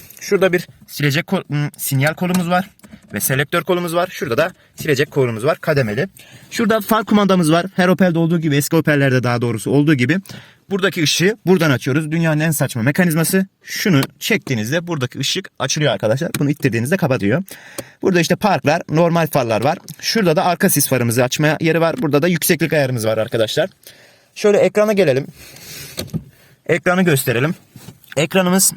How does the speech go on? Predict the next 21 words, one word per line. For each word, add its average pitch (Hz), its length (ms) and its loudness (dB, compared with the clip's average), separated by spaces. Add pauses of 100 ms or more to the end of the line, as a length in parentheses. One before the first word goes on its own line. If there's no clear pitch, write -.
(140)
yine 160 260 0
Opel'lerin 147 460 -2
çoğunda, 139 500 0 (400)
e, 107 180 -6
gördüğümüz, 117 580 -2 (320)
alışık 135 300 -4
olduğumuz 127 400 0
bir 110 60 -2
ekran 101 220 -4
arkadaşlar. 98 540 -4 (480)
E, 123 340 -2
işte 131 240 -6
sağda 143 340 0
hız 135 140 -2
göstergesi, 110 720 -4
solda 117 360 -4
devir. 117 360 -2 (200)
Şurada 127 280 -6
yakıt 123 320 -4
göstergemiz 113 720 -4
litreli, 120 420 -6